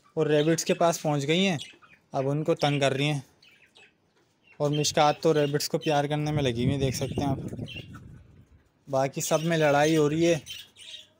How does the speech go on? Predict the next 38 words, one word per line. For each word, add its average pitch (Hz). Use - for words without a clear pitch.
मुर्गियाँ 147
भी 175
छीन 165
रही 170
हैं 175
एक 170
दूसरे 165
से, 185
वो 175
बत्तख 160
छीन 165
रही 170
हैं, 151
देख 139
सकते 147
हैं। 156
बाकी 151
दोस्तों, 175
हमने 180
थोड़ा 165
बहुत 170
जो 165
पालक 151
हमारे 151
पास 156
बचा 139
था, 151
हमने 151
दुम्बों 135
को 170
डाल 160
दिया। 165
और 147
दोस्तों, 151
हम 170
यहाँ 147
पे 151
ना 165